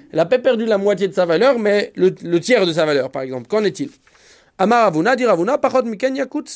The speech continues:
dit Ravuna, aussi de cette façon aussi, si c'est moins que ça, moins que, euh, que, non, pachot miken, s'il y a moins que ça, donc comme on a dit yakut, c'était ralken yakut, dans les deux cas, qu'il y a eu une, une baisse et que la ba-, la, la, la pièce, elle vaut moins que ça,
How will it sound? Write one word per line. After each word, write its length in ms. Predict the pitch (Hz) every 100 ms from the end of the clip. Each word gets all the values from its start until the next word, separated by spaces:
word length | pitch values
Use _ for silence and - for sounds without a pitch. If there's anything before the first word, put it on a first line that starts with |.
| -
dit 120 | 226
Ravuna, 420 | 254 208 226 294
aussi 260 | 262 - 311
de 100 | 294
cette 240 | 214 190
façon 300 | 202 185 208
aussi, 280 | 185 - 311 415 - _ -
si 180 | - 240
c'est 160 | 226
moins 300 | 214 262 294
que 140 | - 208
ça, 280 | - 202
moins 240 | 247 233 240
que, 360 | 214 196 151 - _ _ _ _ -
euh, 80 | 151
que, 680 | 143 156 143 143 139 139 135 - _ _ _ _ -
non, 280 | 208 135 - _ _ _
pachot 240 | - 269 208
miken, 380 | 185 175 160 160
s'il 140 | 196
y 40 |
a 120 | 175 160 - _
moins 280 | 170 208 202
que 120 | 202
ça, 160 | 185 165
donc 120 | 143
comme 160 | 180 180
on 80 |
a 80 | 165
dit 280 | 160 160 147 -
yakut, 400 | 156 160 214 320
c'était 220 | 214 202
ralken 300 | 233 233 285
yakut, 360 | 269 254 240 175
dans 120 | 233
les 100 | 247
deux 120 | 233
cas, 260 | - 233 220 _ _ _ _
qu'il 300 | 254 262 233
y 120 | 190
a 60 | 196
eu 320 | 214 202 160 _ _ _ -
une, 260 | 185 185 175
une 200 | 190 196
baisse 360 | 214 196 185
et 80 | 170
que 80 | 147
la 80 | 180
ba-, 260 | 175 202
la, 200 | 185 180
la, 220 | 175 175 165
la 140 | 175
pièce, 260 | 175 220 196
elle 100 | 175
vaut 140 | 156
moins 340 | 185 214 294 247
que 160 | 220
ça, 380 | 208 196 170 139